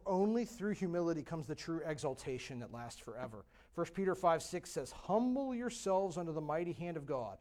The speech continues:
so that at the proper time he may exalt you." Humility now leads to the only exaltation that lasts, which is the exaltation that comes when God says, "Well done,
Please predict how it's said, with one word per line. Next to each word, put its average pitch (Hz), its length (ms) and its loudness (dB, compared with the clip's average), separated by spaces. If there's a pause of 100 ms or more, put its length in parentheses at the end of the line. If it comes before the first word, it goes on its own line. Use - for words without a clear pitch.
(220)
so - 120 0
that 165 160 6
at 160 80 4
the 160 80 -2
proper 226 640 8
time 139 520 0 (200)
he 175 180 -2
may 165 160 4
exalt 135 480 -2
you." 104 80 -14 (1200)
Humility 180 460 4
now 190 260 4
leads 175 240 0
to - 100 -8
the 147 220 -6
only 180 300 2
exaltation 147 640 -2
that 127 160 -8
lasts, 113 520 -10 (300)
which - 240 -10
is 151 160 -8
the 139 140 -4
exaltation 139 640 -4
that 123 140 -12
comes 120 440 -14 (260)
when 135 140 -8
God 135 280 0
says, 120 240 -8
"Well 127 220 -4
done, 123 380 -6